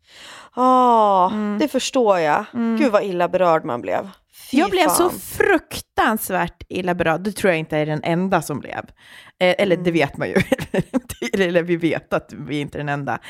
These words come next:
Speaker 1: För er som har
Speaker 2: Eh.
Speaker 1: missat pratar vi alltså om Kate Middleton.
Speaker 2: Ja.
Speaker 1: Och att hon har gått ut med att hon har då cancer i magen, var det, va?
Speaker 2: Ja, det är, ja,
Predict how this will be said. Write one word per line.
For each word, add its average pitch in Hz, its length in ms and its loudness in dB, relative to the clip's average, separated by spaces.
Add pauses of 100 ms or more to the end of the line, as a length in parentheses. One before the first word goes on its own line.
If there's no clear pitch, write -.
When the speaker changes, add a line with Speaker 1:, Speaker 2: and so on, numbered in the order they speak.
(320)
Speaker 1:
För 240 140 2
er 247 160 4
som 240 140 4
har 233 60 4
Speaker 2:
Eh. 233 60 0
Speaker 1:
missat 233 280 2
pratar 202 240 2
vi 196 40 4
alltså 202 160 4
om 208 120 -2
Kate 220 440 0
Middleton. 180 880 -2
Speaker 2:
Ja. 202 380 2
Speaker 1:
Och - 160 -2
att 175 180 0
hon 180 220 4
har 175 80 4
gått 180 200 0
ut 175 180 0
med 160 100 -4
att - 100 -10
hon 170 180 -2
har 156 260 4
då 160 260 -2 (460)
cancer - 380 -2
i 226 60 0
magen, 226 560 2
var - 120 -8
det, - 80 -10
va? - 220 -6
Speaker 2:
Ja, 294 580 0
det 247 80 -2
är, 240 220 -2 (1000)
ja, 240 160 0